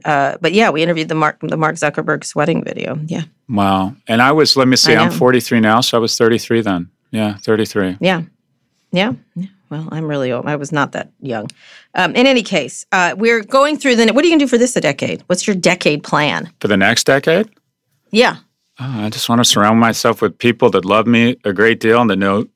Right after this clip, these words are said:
Speaker 2: they're loved by me and, and enjoy, enjoy the salad days, Kara. What else?
Speaker 1: That's very nice. That's a lovely thing. I'm gonna get bigger and better. That's my plan. But what is your lesson of the past ten years? Do you have any lessons? You know, like, reflections?
Speaker 2: Well, I mean, I'm,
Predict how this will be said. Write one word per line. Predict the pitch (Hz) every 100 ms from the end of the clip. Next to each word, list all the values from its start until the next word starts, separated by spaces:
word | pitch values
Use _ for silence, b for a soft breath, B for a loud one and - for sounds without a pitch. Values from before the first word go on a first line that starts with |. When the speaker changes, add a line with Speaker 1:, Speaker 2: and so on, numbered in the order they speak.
| _
Speaker 2:
they're | 110 104
loved | 101 113
by | 107 98
me | 90 98 113
and, | 127 98
and | - 98 98
enjoy, | 98 92 104 101 104 110 -
enjoy | 95 92 101 101 107
the | 101
salad | - 104 170 139
days, | 82 80 -
Kara. | 82 85 104
What | 110
else? | 120 143 - -
Speaker 1:
That's | 185 208 -
very | - 196 240 262
nice. | 277 359 302 135
That's | - 240
a | 277
lovely | 240 240 240
thing. | 233 254 196 -
I'm | 254
gonna | 294
get | 214 -
bigger | 175 165 160
and | 151
better. | 143 131 123
That's | 135 -
my | 156 143
plan. | 156 156 B B
But | - 240
what | 339
is | 403
your | 381
lesson | 294 302 330
of | 220
the |
past | - 147 151
ten | 143 131
years? | 117 -
Do |
you | 170
have | 165
any | 160
lessons? | 160 170 226 277 - - _
You | 170
know, | 160 156 -
like, | 156 -
reflections? | 165 - 151 - 202 240 - - _ _ _ _ _
Speaker 2:
Well, | 151 156 139 131
I | 135 135
mean, | 123 120
I'm, | 110 107 92 104